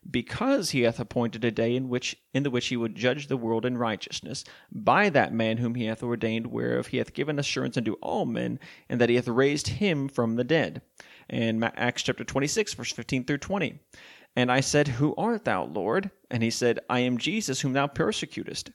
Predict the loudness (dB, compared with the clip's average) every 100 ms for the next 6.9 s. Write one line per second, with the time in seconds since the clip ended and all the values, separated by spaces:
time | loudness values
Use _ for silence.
0 | _ 2 4 4 4 4 2 0 0 0
1 | 0 2 2 2 0 -2 -6 -2 0 2
2 | 2 0 -2 0 2 2 2 2 2 0
3 | -2 -2 -2 -4 -4 -6 -6 -4 0 0
4 | 0 -2 0 0 -2 -4 -4 -4 -2 -4
5 | -4 -6 -4 -2 0 0 0 0 -2 -2
6 | -2 -4 -2 -2 -2 -2 -2 0 0